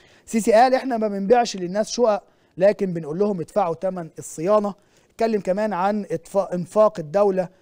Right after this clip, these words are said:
آه، آه، ما يزيد تلاتة تريليون جنيه على دعم الخبز أو الدعم، وقال: "مش هنلغي الدعم، ما تخافوش، لكن هنعيد تنظيمه". أخيرًا اتكلم السيسي عن، آه،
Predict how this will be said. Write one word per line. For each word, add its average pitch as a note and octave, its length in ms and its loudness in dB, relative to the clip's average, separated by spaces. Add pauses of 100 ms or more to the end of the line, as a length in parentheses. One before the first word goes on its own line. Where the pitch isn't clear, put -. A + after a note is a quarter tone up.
(240)
آه، D3+ 400 -8
آه، D3 200 -8
ما F3+ 140 -4
يزيد F#3+ 380 -2
تلاتة G#3 380 0
تريليون F#3 540 -2
جنيه F3+ 260 0
على F#3 400 0
دعم E3+ 380 0
الخبز F3+ 640 -4 (960)
أو F3 120 2
الدعم، F#3+ 440 2 (300)
وقال: G3+ 280 0
"مش F#3+ 180 -4
هنلغي F#3 300 -4
الدعم، F3 400 0
ما D#3 60 -10
تخافوش، F3+ 540 -10 (360)
لكن E3+ 340 -4
هنعيد D#3 320 -8 (100)
تنظيمه". G#3+ 680 -4
أخيرًا A3+ 460 0 (300)
اتكلم G3 420 0
السيسي F#3 420 -4
عن، F3 380 -2 (120)
آه، D3+ 340 -2